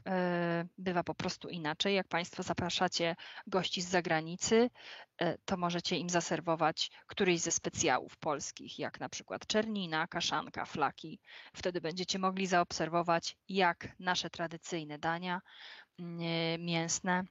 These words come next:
czy też pochodzące z ciała zwierząt są traktowane w innych kulturach. Potrzeby naturalne, e, jedzenie oczywiście jest jedną z nich.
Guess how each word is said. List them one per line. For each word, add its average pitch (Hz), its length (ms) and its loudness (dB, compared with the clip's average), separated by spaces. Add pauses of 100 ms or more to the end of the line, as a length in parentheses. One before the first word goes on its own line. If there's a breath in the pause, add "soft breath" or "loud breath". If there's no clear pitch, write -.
(800)
czy - 100 -4
też - 340 4 (120)
pochodzące 185 600 0
z - 80 -10
ciała 165 260 2
zwierząt 165 540 -6
są 170 180 -6
traktowane 165 560 -2
w 165 40 -6
innych 175 240 -6
kulturach. - 600 -6 (640 loud breath)
Potrzeby 269 360 6
naturalne, 190 720 2 (340)
e, 180 120 0
jedzenie 214 500 6
oczywiście 190 460 -2
jest 180 180 -2
jedną 165 300 0
z 160 100 -8
nich. - 340 -8